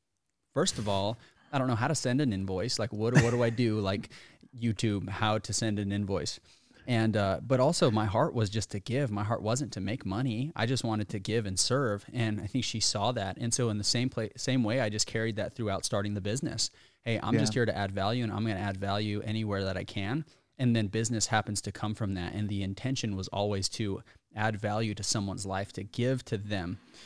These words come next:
Speaker 1: to support them in what they're doing, right? I wasn't saying, you know, "Hey, let me come and coach and teach your leaders." Uh, she just saw that, that value that could be added, and then we ran with it.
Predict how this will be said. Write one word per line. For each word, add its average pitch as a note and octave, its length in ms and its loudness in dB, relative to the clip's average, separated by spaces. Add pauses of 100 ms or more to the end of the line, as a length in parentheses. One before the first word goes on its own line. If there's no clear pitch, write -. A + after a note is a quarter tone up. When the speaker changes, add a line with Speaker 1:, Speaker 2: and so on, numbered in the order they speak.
(160)
Speaker 1:
to G#2+ 240 0
support B2+ 480 -2
them A2+ 220 0
in G#2+ 100 0
what G#2 160 0
they're G2 140 0
doing, G2+ 400 -2
right? G2 260 0
I A2+ 80 4
wasn't A#2+ 260 2
saying, G#2+ 440 0
you A2+ 100 -2
know, F#2+ 120 0
"Hey, A2+ 280 2
let A2 140 0
me A2+ 100 0
come A2 220 -2
and G2 160 -2 (340)
coach A2+ 260 0
and G2+ 100 -2
teach A#2 200 0
your G2+ 100 0
leaders." G2+ 460 0 (300)
Uh, F2 120 -6
she - 160 -2
just A2 220 0
saw G#2+ 220 0
that, G2 240 -4
that G#2+ 180 -2
value G#2 300 0
that F#2+ 100 -6
could G#2 120 -8
be G2+ 140 -2
added, G#2+ 320 -2
and G2+ 140 -4
then F#2+ 240 -4 (260)
we A#2+ 120 -14
ran C#3 260 0
with G2+ 160 -4
it. D2 160 -8